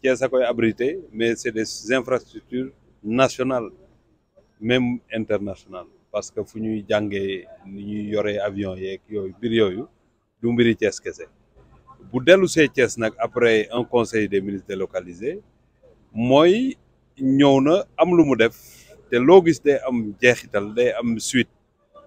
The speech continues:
Mu dellu siwaat pour continuer loolu. Euh, raay bi ku ko tudd xam ne du pour Sénégal kese.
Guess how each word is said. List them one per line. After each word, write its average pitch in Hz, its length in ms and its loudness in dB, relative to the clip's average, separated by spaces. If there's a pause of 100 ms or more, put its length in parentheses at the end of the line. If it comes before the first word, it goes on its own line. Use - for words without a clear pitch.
(120)
Mu 120 160 -2
dellu 139 260 6
siwaat 120 300 2 (220)
pour 110 140 -8 (100)
continuer 131 400 4
loolu. 107 320 2 (600)
Euh, 113 280 0 (800)
raay 127 320 8
bi 117 120 0
ku 123 120 -14
ko 131 120 0
tudd 117 280 -6
xam 113 240 -4
ne 107 160 0
du 98 160 -8 (100)
pour 104 140 -8
Sénégal 123 440 0
kese. 202 340 -6